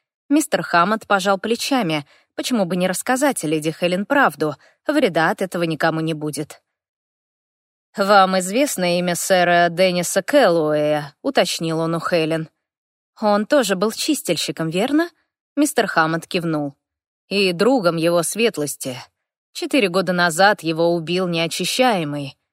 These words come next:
«Неочищаемый?» — переспросила Хелен, услышав незнакомое слово. «Название говорит само за себя», — усмехнулся мистер Хаммонд.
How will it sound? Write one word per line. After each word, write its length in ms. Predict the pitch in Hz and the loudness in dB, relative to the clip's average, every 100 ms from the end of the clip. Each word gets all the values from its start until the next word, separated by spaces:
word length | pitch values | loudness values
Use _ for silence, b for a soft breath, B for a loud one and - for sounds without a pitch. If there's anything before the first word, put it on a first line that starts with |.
| _ _ _ _ | _ _ _ _
«Неочищаемый?» — 1040 | - 277 220 - 165 - 165 170 196 294 _ _ _ - | 0 2 2 -2 -4 -4 -4 -2 -2 -2 _ _ _ -12
переспросила 640 | 160 - 170 160 175 165 | -10 -2 -2 -2 -2 -2
Хелен, 380 | 156 190 233 294 | -2 -2 2 2
услышав 500 | 277 - 180 - 202 | 2 0 -4 -4 -4
незнакомое 640 | 240 226 247 - 156 156 | -4 0 -2 -2 -4 -4
слово. 560 | 156 - 165 151 147 143 _ _ _ _ _ _ _ _ _ - | -6 -4 -4 -2 -4 -6 _ _ _ _ _ _ _ _ _ -6
«Название 600 | 202 214 190 254 208 175 | 2 2 2 0 2 0
говорит 400 | 165 185 190 190 | 4 4 4 2
само 260 | - 214 220 | 0 0 0
за 120 | 220 | -4
себя», — 440 | - 269 185 143 - _ _ | -4 -2 -2 -4 -12 _ _
усмехнулся 720 | - - 185 147 165 151 - | -10 -6 -8 -6 -6 -6 -4
мистер 340 | 160 156 - 160 | -4 -4 -4 -2
Хаммонд. 500 | - 160 156 156 | 0 0 0 -6